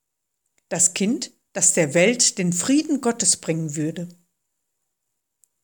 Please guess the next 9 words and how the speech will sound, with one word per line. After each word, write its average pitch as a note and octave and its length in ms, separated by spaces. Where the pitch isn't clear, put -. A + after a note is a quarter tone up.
Noch F3+ 360
war D#4+ 120
es D4+ 160
ein C#4 160
Geheimnis. E3 680
Niemand D4 500
in F3 200
Bethlehem G#3+ 480
ahnte, F#3+ 640